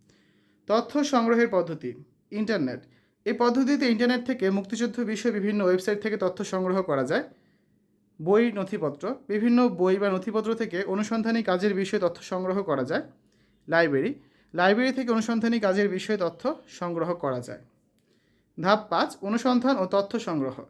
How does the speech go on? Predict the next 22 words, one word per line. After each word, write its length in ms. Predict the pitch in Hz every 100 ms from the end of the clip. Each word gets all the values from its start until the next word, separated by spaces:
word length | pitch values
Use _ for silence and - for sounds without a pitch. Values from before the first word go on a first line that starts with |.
| _ _ _ _ -
এ 60 | 208
পর্যায়ে 320 | 262 247 277 269
আমরা 140 | 277
বিশেষজ্ঞ 460 | 226 240 254 269 247
ব্যক্তির 300 | 233 233 254
কাছ 160 | 220 214 233
থেকে 140 | 247
বনভূমির 580 | 220 185 208 208 240 240 208
পরিবর্তন, 500 | 180 196 202 202 233 254 185
পরিবর্তনের 520 | 175 175 175 170 165 170
কারণ 220 | 180 233 294 -
এবং 160 | 233 269 240
পরিবর্তনের 540 | 214 214 208 208 202 190
প্রভাব 200 | 185 196 202
সম্পর্কে 320 | 185 185 185
তথ্য 240 | 170 165 -
সংগ্রহ 340 | - 196 180 170 160
করলাম। 240 | 123 107 - _ _ _ - _
আমরা 240 | 175 226 226
ইন্টারনেট 360 | 233 254 269 269
থেকে 140 | 277 240
অধিক 220 | 214